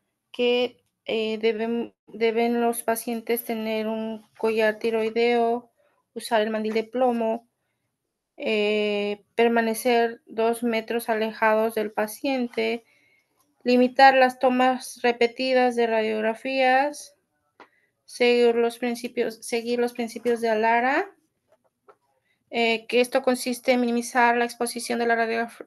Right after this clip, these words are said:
radiografías lo más bajo que sea posible, revisar que el paciente no tenga alguna joyería antes de tomar una radiografía, por ejemplo, revisar, revisar que no tenga aretes,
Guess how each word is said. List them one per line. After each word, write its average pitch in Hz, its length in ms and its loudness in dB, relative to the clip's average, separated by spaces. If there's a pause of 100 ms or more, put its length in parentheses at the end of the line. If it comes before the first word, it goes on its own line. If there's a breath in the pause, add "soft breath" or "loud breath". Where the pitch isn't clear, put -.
radiografías 226 1080 -2
lo 214 100 -10
más 220 280 -6
bajo 220 320 -4
que 226 100 -8
sea 214 240 -6
posible, 240 600 -6 (960)
revisar 247 500 4
que 277 80 -2
el 269 80 0
paciente 247 540 0
no 247 160 0
tenga 226 840 0
alguna 233 380 -2
joyería 214 880 -2
antes 220 380 -6
de 220 400 -2
tomar 208 260 -2
una 214 200 -2
radiografía, 214 800 -2
por 196 140 -4
ejemplo, 208 560 -4 (500 soft breath)
revisar, 240 580 0 (260)
revisar 233 560 2
que 240 80 -2
no 240 160 0
tenga 233 400 -4 (840)
aretes, 233 840 0